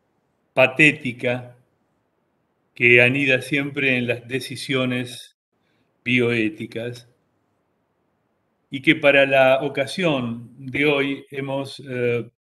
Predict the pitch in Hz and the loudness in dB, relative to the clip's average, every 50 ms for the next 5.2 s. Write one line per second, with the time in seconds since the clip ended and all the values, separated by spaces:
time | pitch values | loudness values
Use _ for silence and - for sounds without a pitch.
0 | _ _ _ _ _ _ _ _ _ _ _ _ _ _ - - 170 156 156 - | _ _ _ _ _ _ _ _ _ _ _ _ _ _ -10 -6 -6 -6 -4 -2
1 | - 143 - - 139 139 151 156 151 139 131 123 120 120 120 117 117 117 117 131 | -2 -2 -2 0 2 8 10 10 12 12 10 8 4 2 0 0 -2 -2 -2 -4
2 | 135 131 123 123 123 123 127 120 117 107 117 117 120 123 120 - _ _ _ _ | -4 -4 -4 -4 -4 -4 -2 -4 -4 -2 -4 -4 -6 -6 -10 -16 _ _ _ _
3 | _ _ _ _ _ _ _ _ _ _ _ _ _ _ _ _ _ _ _ _ | _ _ _ _ _ _ _ _ _ _ _ _ _ _ _ _ _ _ _ _
4 | _ _ 160 156 156 143 131 127 - 160 185 175 - - - - - 175 175 185 | _ _ 0 2 6 4 4 4 4 2 2 2 2 -2 -8 -8 -6 -6 -6 -6
5 | 175 - _ | -8 -12 _